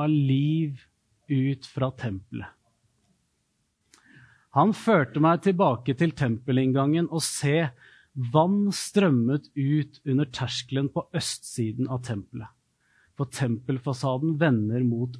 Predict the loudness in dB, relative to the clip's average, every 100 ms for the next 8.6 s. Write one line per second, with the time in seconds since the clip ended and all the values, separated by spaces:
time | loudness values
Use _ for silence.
0 | -12 -8 -10 -12 -20 -20 _ _ _ _
1 | _ -12 -4 0 2 4 4 2 0 0
2 | 0 2 0 -4 -2 -2 0 -2 -4 -4
3 | -4 -2 -6 -6 -4 -6 -6 -4 -4 -4
4 | -12 _ -10 -8 -4 -2 -2 -6 -12 -10
5 | -8 -6 -8 -10 -16 -18 -20 _ _ _
6 | _ -20 _ _ _ _ _ _ -20 -8
7 | -6 -4 -6 -6 -8 -4 -4 -2 -6 -8
8 | -10 -10 -12 -14 -10 -12